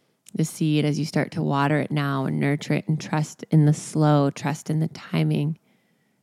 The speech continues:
Feel it starting to poke its head through the earth. How at first it might feel new and scary and vulnerable, but with constant love and compassion and allowance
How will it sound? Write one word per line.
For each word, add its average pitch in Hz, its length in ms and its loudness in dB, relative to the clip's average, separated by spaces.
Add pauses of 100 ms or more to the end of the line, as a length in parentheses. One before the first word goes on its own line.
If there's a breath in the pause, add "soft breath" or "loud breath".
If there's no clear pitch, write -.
(280)
Feel 165 160 0
it - 120 -2
starting 147 360 -2
to - 100 -10 (220)
poke 160 320 2
its - 160 -6
head - 320 -6
through - 280 -2
the - 200 -6
earth. - 300 -4 (800)
How 160 140 0
at - 100 -4
first 170 480 2
it - 80 -8
might 156 220 -2
feel 151 240 0
new 160 440 6
and 160 180 0
scary 156 640 -2
and 156 140 -2
vulnerable, 156 640 0 (1300 soft breath)
but - 100 -14
with - 160 -8
constant - 600 -2
love 160 680 2
and 165 180 -4
compassion 160 1120 -4 (640)
and 160 120 0
allowance 156 1080 0